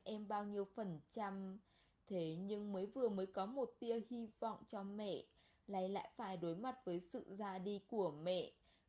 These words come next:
Cùng lúc xảy ra nhiều tin dữ. Ngải Tuyết cô, có phải đời trước tạo quá nhiều nghiệp chướng, nên đời này mới trừng phạt cô như vậy?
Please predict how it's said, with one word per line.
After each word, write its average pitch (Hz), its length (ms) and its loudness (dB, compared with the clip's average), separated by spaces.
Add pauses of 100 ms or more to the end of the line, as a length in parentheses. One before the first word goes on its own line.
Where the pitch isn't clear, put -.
(120)
Cùng 170 320 4
lúc 202 220 0 (100)
xảy 208 180 0
ra 202 160 -2
nhiều 226 460 4
tin 190 280 -2 (100)
dữ. 226 300 0 (580)
Ngải 220 360 -2 (140)
Tuyết 311 180 -4 (140)
cô, 247 460 2 (280)
có 160 260 0
phải 262 180 -4
đời 185 300 4
trước 311 260 -4
tạo - 260 -2
quá 196 120 2
nhiều 269 300 2
nghiệp 196 300 2 (100)
chướng, 185 460 2 (360)
nên 208 240 0
đời 214 200 6
này 202 240 0
mới 185 160 0
trừng 208 420 -2
phạt 180 180 -2 (100)
cô 202 180 6
như 214 240 -2
vậy? 214 480 4